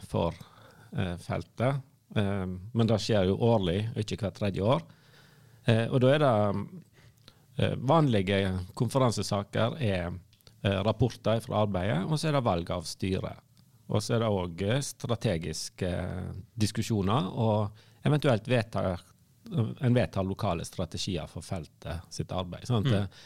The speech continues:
Speaker 1: de overordnede rammene for arbeidet ute blir lagt med godkjenning på feltkonferansen.
Speaker 2: <clears throat> Ja, det er jo en, det er en del arbeid med, med årsrapporter.
Speaker 1: De blir jo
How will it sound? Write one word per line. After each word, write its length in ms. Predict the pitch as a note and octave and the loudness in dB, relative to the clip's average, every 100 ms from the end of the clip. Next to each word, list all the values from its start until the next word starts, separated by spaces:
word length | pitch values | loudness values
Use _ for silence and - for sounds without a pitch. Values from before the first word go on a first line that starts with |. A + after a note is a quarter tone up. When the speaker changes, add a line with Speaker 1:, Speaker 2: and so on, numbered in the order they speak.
| - _ _ | -20 _ _
Speaker 1:
de 60 | - | 4
overordnede 580 | D3 C3+ G#2+ G2+ G2+ G2+ | 6 6 4 4 4 4
rammene 440 | A2+ A#2 F2+ E2+ | 4 4 4 -2
for 240 | E2+ G#2+ - | -4 -4 -2
arbeidet 540 | G#2 G#2 F#2 E2 F2 G2+ | 0 0 0 -2 -2 -4
ute 240 | A2+ A2+ D3 | -4 -4 -2
blir 140 | B2+ | 0
lagt 520 | G#2 - - - - - | -2 -4 -12 -18 -20 -12
med 240 | - G#2+ G2+ | 0 2 4
godkjenning 540 | A2 G#2 F#2 F2 F2 | 0 -2 -4 -6 -8
på 160 | - F#2+ | -6 -6
feltkonferansen. 880 | - E2 E2+ E2 E2+ E2 - F#2 F#2+ _ _ - | -6 -8 -8 -10 -10 -10 -12 -14 -16 _ _ -2
Speaker 2:
<clears throat> 340 | C#3 B2 A2+ | 2 2 2
Ja, 120 | A#2+ C3 | 2 6
det 80 | |
er 80 | D#3 | 6
jo 80 | C3 | 6
en, 220 | A#2 A2+ | 4 2
det 180 | A2+ B2 | 0 2
er 120 | C3+ | 2
en 200 | C3 A#2+ | 4 2
del 320 | B2 C#3 A2+ G#2+ | 4 4 4 4
arbeid 300 | A2+ C3 A#2 | 2 4 2
med, 480 | G#2+ G#2 G2+ G2+ - | 2 0 -2 -6 -2
med 220 | A#2 G#2+ | 0 4
årsrapporter. 840 | C#3 A#2 - - - G2 - - - - _ _ - | 4 4 2 -4 -6 -8 -6 -8 -10 -18 _ _ 0
Speaker 1:
De 100 | B2+ | 2
blir 160 | B2 A2+ | 6 6
jo 280 | G2+ B2 | 6 4